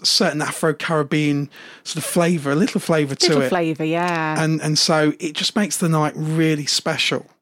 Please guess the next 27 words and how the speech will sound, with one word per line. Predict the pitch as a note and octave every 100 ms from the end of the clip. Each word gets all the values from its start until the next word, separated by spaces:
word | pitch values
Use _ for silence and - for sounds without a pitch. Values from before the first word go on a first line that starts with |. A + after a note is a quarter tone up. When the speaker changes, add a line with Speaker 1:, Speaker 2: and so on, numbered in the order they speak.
| - -
Speaker 2:
It | F#3+
does. | G3+ E3+ B2+ - - - -
Speaker 1:
So | - F3+ -
even | A3+ B3 B3+ A3+ -
if | G#3 -
you | G3 F#3+ F3 -
are | D#3 D#3 -
a | D3
woman | D3+ G3+ G#3 G#3
or | D3+
a | C#3+
couple | - F3 F3 D#3+ D3+ D3+
that | D#3+ -
are | D3+
not | D#3+ F#3 - -
particularly | E3 - F#3+ - D#3 D#3 D3 C#3 _ _ _ _ _ _
into, | G3 F#3 - D#3 D3 C#3 - - - -
if | -
your | E3+
sexual | - G#3 - - E3
preference | - A3 - D3 B2+ A#2+ - - - - - _
isn't | F#3 - D3+ D3 -
black | F#3+ F#3+
guys, | D#3 C#3 B2+
there | C#3+ D#3+
Speaker 2:
Yeah. | C4+
Speaker 1:
are | D#3+ E3